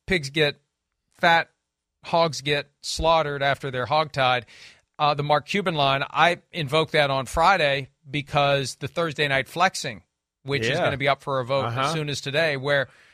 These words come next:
Speaker 1: you take a game from a Thursday night between weeks fourteen and week seventeen. A Thursday night game becomes a Sunday game. A Sunday game becomes a Thursday game on fifteen days' notice.
Speaker 2: How does that
Speaker 1: To
Speaker 2: work?
Speaker 1: me, this is, well, a good, good question. You know how it works? You know how it works?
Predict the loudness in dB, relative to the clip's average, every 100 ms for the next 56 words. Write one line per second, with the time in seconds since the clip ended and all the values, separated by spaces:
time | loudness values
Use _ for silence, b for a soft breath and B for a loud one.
0 | b b -6 -4 2 2 2 0 2 2
1 | 2 -2 -4 -2 0 0 0 -2 2 2
2 | 0 -4 -4 -4 -2 -4 -4 -4 -2 -2
3 | -4 -4 -4 -4 -4 0 0 0 -4 -6
4 | -4 -2 0 0 0 0 -2 -4 -6 -6
5 | -6 -6 -2 0 0 0 0 -2 -4 -2
6 | -2 -4 -6 -8 -8 -8 -6 -2 0 0
7 | 0 0 0 -2 -4 -6 -6 -2 -2 -2
8 | 0 2 0 -4 b -2 0 2 2 4
9 | 4 4 4 2 2 2 2 0 -2 -6
10 | _ _ _ _ _ -2 2 2 2 -2
11 | -2 0 0 0 -2 0 2 2 2 -6
12 | -12 -2 2 6 6 6 6 6 4 -4
13 | 0 4 6 6 4 2 2 -6